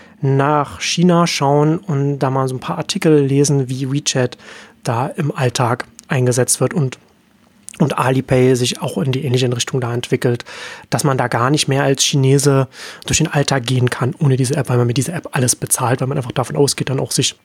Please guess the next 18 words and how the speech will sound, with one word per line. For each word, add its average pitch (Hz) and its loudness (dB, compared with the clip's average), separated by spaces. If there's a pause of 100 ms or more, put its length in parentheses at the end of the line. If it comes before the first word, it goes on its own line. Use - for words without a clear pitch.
(140)
mit 139 4
den 123 2
Händlern 123 2
dann 123 2
da 127 2
verbindet 165 2 (360)
und 127 0
die 127 0
dann 123 0
auch 117 -8
darüber 123 -2
bezahlt 135 0
und 117 -4
dann 117 -2
darüber 120 0
kommuniziert, 139 2
also, 120 -4
äh, 135 -4